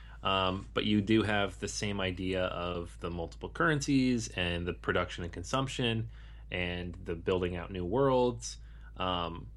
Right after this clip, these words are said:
all of that felt very familiar. All the iconography was very familiar. Um, the thing that, to me, despite all of that, that felt the most different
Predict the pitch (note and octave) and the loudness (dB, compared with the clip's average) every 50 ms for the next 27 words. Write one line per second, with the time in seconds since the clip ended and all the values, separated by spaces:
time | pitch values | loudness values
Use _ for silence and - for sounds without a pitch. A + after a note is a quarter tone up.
0 | - - - - - - - - - - - - A#2+ C3 C#3 C3 A2 A#2 A2+ A2+ | -16 -16 -16 -16 -16 -16 -16 -16 -16 -6 0 2 4 4 4 4 4 4 2 2
1 | A2+ - A#2+ G2 F#2 F#2+ F2 F#2+ G2+ A2 A2 A2 - - G#2 G#2 G#2 G2+ G#2 G#2 | 0 -2 -4 -4 -4 -2 -2 0 2 2 2 0 -2 -6 -8 -6 -6 -6 -8 -8
2 | G#2 G2+ G2+ F#2+ G2 F#2+ F#2 F2+ F#2 G2+ - F2+ E2+ E2+ F2+ G2+ G#2 G#2+ G#2 - | -8 -8 -6 -6 -4 -2 -2 -4 -4 -6 -6 -6 -6 -4 -2 -2 -2 -2 -4 -2
3 | A#2 A2 G#2 G#2 G#2 G#2+ G#2 G2 F#2+ - - G#2 F#2+ F#2 F#2 F#2 F#2 F#2 F#2 F2+ | 0 0 0 0 0 -2 -4 -4 -6 -8 -8 -8 -6 -4 -4 -2 -2 -2 -2 -2
4 | F2+ F#2 - - - - - - - - - - F2+ F2+ E2+ D#2 E2 E2+ - - | -4 -6 -8 -10 -16 -16 -16 -16 -14 -8 -4 -2 0 0 0 0 -2 -4 -8 -10
5 | - - - - - - - - - - - G#2 F#2 A#2+ A#2+ A#2 A#2 - - D#3 | -12 -14 -16 -16 -16 -16 -16 -16 -14 -10 -10 -4 0 2 0 0 0 0 2 2
6 | E3 E3 D#3+ - - - - - - - - - C3+ A#2 G#2 G#2 A#2+ D3+ F3 F3+ | 4 4 2 0 -4 -8 -14 -14 -14 -6 0 0 2 4 4 2 2 0 0 -2
7 | D#3+ - - - - G2+ - - - G2 G#2 A2 F#2+ F2+ F#2+ A2 C3 C#3 D#3+ E3 | -4 -8 -10 -8 -6 -6 -4 -2 0 2 4 4 4 4 2 2 2 0 -2 -6
8 | G3 G3+ C3+ - G#2+ G2 - - A2+ G#2 G#2 - G2+ G2+ G2+ G2 - - G2+ F#2+ | -8 -6 -4 -2 -2 -2 0 0 0 0 0 -2 -2 -4 -4 -4 -4 -4 -6 -4
9 | - D#3 E3+ E3 | -4 -4 -6 -6